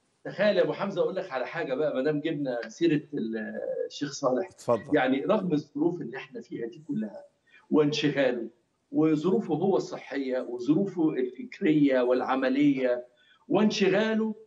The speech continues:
Speaker 1: إلا إنه يتصل بيا شخصيا وي-، ويطمن عليا ويقول لي: "أنت، أنت في، في، في، في جدة ولا في المدينة ولا فين؟" وي-، ويطمن على، على أعضاء ف-، فرقة اقرأ.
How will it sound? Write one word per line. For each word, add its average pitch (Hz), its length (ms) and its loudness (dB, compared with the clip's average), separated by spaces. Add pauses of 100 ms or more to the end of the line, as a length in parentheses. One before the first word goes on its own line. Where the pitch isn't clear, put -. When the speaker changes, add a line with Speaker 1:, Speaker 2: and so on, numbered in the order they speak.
Speaker 1:
إلا 202 400 0
إنه 185 260 -2
يتصل 170 480 -6
بيا 151 420 0 (480)
شخصيا 143 680 0 (100)
وي-، 131 180 2
ويطمن 151 560 4
عليا 123 460 -4
ويقول 123 260 -6
لي: 147 120 -2
"أنت، - 280 -6 (840)
أنت 208 140 -6
في، 131 300 -4
في، 120 220 -2
في، 127 260 -2
في 127 100 -6
جدة 143 460 0
ولا 123 240 2
في 131 80 -10
المدينة 127 560 0
ولا 135 280 4
فين؟" 135 380 2 (480)
وي-، 147 280 6
ويطمن 165 540 4
على، 127 220 -6
على 123 400 -8
أعضاء 160 500 -4
ف-، - 160 -14 (200)
فرقة 156 220 -10 (120)
اقرأ. 135 300 -12